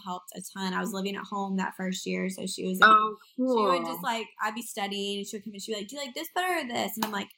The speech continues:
Speaker 1: "I don't care, pick one.
Speaker 2: Yeah.
Speaker 1: I don't care, pick
Speaker 2: Yeah.
Speaker 1: one. I'm studying."
Speaker 2: <gasps>
Speaker 1: Um,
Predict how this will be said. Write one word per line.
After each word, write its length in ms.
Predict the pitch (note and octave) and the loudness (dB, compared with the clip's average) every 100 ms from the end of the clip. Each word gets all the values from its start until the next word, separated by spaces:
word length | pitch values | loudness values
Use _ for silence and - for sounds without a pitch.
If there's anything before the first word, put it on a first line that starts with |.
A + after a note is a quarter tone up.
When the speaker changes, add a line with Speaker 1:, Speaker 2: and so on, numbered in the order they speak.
| - | 0
Speaker 1:
"I 80 | C4 | 2
don't 180 | D4+ | 2
care, 160 | E4+ D#4+ | -2 -2
pick 220 | E4 D#4 | -2 0
one. 480 | D4 C4+ C4+ C4+ C4+ - _ | 2 2 2 0 -2 -6 _
Speaker 2:
Yeah. 180 | A#3+ - | 8 10
Speaker 1:
I 300 | - - - | 8 4 -4
don't 120 | C#4 | -8
care, 140 | D#4 D#4 | -14 0
pick 80 | D#4+ | 4
Speaker 2:
Yeah. 60 | D4+ C#4 C#4 | 4 2 -8
Speaker 1:
one. 100 | C4+ | -12
I'm 80 | A3+ | -14
studying." 760 | - C#4+ C4+ B3+ B3 A#3+ A#3+ B3 _ _ | -12 -12 -10 -12 -10 -10 -10 -12 _ _
Speaker 2:
<gasps> 260 | _ _ - | _ _ 6
Speaker 1:
Um, 840 | G#3+ G4 F#4+ G3+ F#3 - G3 A3+ | 10 12 12 8 4 -6 -12 -12